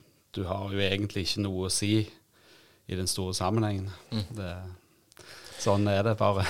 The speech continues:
Speaker 2: Ja,
Speaker 1: <laughs>
Speaker 2: ja
Speaker 1: Ja.
Speaker 2: da. Det er jo, det er jo på, det er ofte veldig sånn pessimistisk syn på, på verden på en måte, og så er det jo
Speaker 1: Ja.
Speaker 2: pakka inn da i en veldig rå stil,
Speaker 1: Ja.
Speaker 2: veldig mye dialog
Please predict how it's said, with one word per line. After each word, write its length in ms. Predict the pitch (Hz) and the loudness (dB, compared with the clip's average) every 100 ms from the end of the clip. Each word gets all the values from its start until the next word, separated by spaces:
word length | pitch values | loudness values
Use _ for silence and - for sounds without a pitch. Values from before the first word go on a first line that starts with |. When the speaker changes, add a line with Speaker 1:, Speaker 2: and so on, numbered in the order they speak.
| - | 4
Speaker 2:
Ja, 200 | 127 113 - - | 6 4 2 -18
Speaker 1:
<laughs> 180 | - | 0
Speaker 2:
ja 100 | 120 | 6
Speaker 1:
Ja. 20 | 104 | 8
Speaker 2:
da. 140 | 110 - - - | 8 2 -12 -8
Det 160 | 123 123 | 2 4
er 120 | 101 | 4
jo, 60 | 107 | 2
det 120 | 117 127 | 2 2
er 100 | 113 | 2
jo 80 | |
på, 140 | 104 120 120 104 - 98 | 4 2 2 -4 -10 -4
det 100 | 110 | -4
er 140 | - | -2
ofte 380 | - - - 95 | -8 -10 -6 -2
veldig 200 | 170 113 | 0 0
sånn 160 | 120 104 | -2 -4
pessimistisk 920 | - - 131 123 92 - - 107 - - | -6 -6 -4 -2 -2 -4 -4 -2 0 0
syn 400 | 104 90 90 90 | 0 -2 -4 -6
på, 180 | - 98 90 92 92 92 98 | 0 2 2 2 0 -4 4
på 100 | 117 | 8
verden 400 | 98 92 90 107 | 8 6 -2 2
på 120 | 143 - | 2 4
en 320 | 110 85 87 | 2 2 -2
måte, 360 | 90 87 - 175 202 - - _ _ _ 127 | -4 -6 4 4 4 -2 -14 _ _ _ -2
og 80 | 117 | 4
så 80 | |
er 100 | 113 | 6
det 60 | 101 | 6
jo 60 | 92 | 4
Speaker 1:
Ja. 60 | |
Speaker 2:
pakka 300 | 87 101 92 98 | 2 2 0 0
inn 160 | 120 | 0
da 80 | 95 | 0
i 60 | 101 | 2
en 140 | 110 | 0
veldig 240 | 120 113 110 | 0 2 4
rå 240 | 101 101 104 | 4 2 0
stil, 440 | - 101 120 143 | 0 0 -2 -4
Speaker 1:
Ja. 560 | - - _ _ _ - | -10 -16 _ _ _ 6
Speaker 2:
veldig 240 | 120 104 | 6 6
mye 220 | 120 101 92 | 2 2 2
dialog 720 | 95 95 104 135 170 170 | 0 2 2 6 4 4